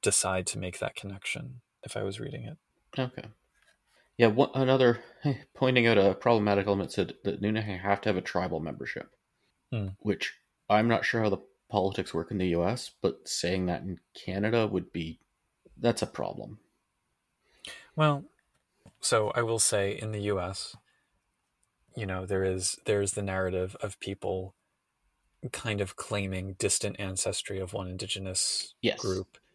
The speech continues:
Speaker 1: and using that as an excuse to, for example, be really racist. And so, you know, I wonder to what degree that played into the thought process for putting that in there. But
Speaker 2: Yeah. And definitely for, if you're just talking about Appalachia, it means something different. 'Cause I know here
Speaker 1: Yeah.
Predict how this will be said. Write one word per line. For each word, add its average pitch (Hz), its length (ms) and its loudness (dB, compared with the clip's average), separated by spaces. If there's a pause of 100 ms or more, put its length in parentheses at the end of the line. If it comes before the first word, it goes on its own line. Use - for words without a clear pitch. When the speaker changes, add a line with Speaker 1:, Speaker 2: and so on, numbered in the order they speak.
(320)
Speaker 1:
and 95 320 -2
using 98 360 -2
that 92 160 -2
as 90 120 -4
an 98 60 -6
excuse 92 540 -2
to, 95 360 -6
for 147 140 2
example, 127 340 0
be 135 120 2
really 135 240 6
racist. - 480 0 (800)
And 98 140 -6
so, 95 640 2 (840)
you - 100 -6
know, 95 220 -6
I 117 60 0
wonder 104 300 2
to - 160 -2
what 95 140 2
degree 95 340 -2
that 92 320 -2
played 95 260 0
into 92 240 -6
the 92 120 -6
thought - 260 -4
process - 380 -4
for 98 120 -4
putting 95 300 -4
that 92 160 -8
in 92 140 -10
there. 101 300 -14
But - 260 -18
Speaker 2:
Yeah. 95 320 -2 (340)
And 131 260 8
definitely 175 260 8
for, - 140 -8
if 110 100 -4
you're 110 120 2
just - 360 -4
talking 87 300 0
about 82 220 -4
Appalachia, - 320 -8
it - 100 -16
means - 200 -16
something - 120 -16
different. - 300 -14
'Cause - 120 -10
I 110 60 6
know 123 160 8
here 95 480 2
Speaker 1:
Yeah. 92 200 -4